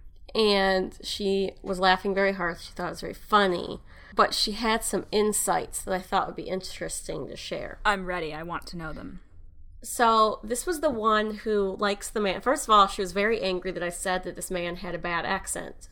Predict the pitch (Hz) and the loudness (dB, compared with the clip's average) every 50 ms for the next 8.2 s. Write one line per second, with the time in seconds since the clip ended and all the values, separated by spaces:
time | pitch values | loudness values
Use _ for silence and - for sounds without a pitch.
0 | - - - - - 175 170 160 - - 220 202 - 196 180 - 190 190 190 185 | -18 -16 -14 -12 -10 -8 -8 -8 -6 -6 -2 2 4 4 4 2 2 0 2 2
1 | 185 170 - 196 214 240 240 - - 202 196 190 190 - - 208 220 220 220 - | 2 2 2 2 2 2 4 6 6 6 6 6 4 2 2 4 4 2 2 -2
2 | - - - - - - 185 175 - 196 240 285 269 226 - 196 185 185 190 185 | -4 -4 -4 -4 -4 -4 -4 0 2 4 4 4 4 4 6 6 6 6 4 2
3 | 175 170 165 - - - 202 220 262 277 269 262 240 202 190 185 185 - - 175 | 0 0 0 0 6 10 12 12 12 12 8 6 4 6 6 6 6 6 4 2
4 | 170 - - - 185 185 185 190 185 - - 190 180 170 170 170 170 - - - | 2 2 0 0 2 2 2 0 -2 0 4 4 6 6 4 2 -2 -8 -8 -2
5 | - 214 208 214 220 233 233 226 - - - - - - - - - - - - | 0 2 2 4 4 2 2 0 -4 -10 -16 -18 -18 -16 -16 -16 -16 -8 0 4
6 | 208 196 190 185 185 180 165 170 202 208 220 220 220 214 208 196 185 175 170 - | 6 6 8 8 6 6 8 12 12 12 12 12 12 12 12 12 12 10 4 -2
7 | - - 185 - - - - - - 269 254 247 254 - - 226 208 190 190 185 | -4 -4 -2 -2 -2 -2 -4 -6 -6 -4 -2 -2 -2 -2 -4 -4 -4 -6 -8 -12
8 | 180 180 180 180 | -14 -14 -16 -16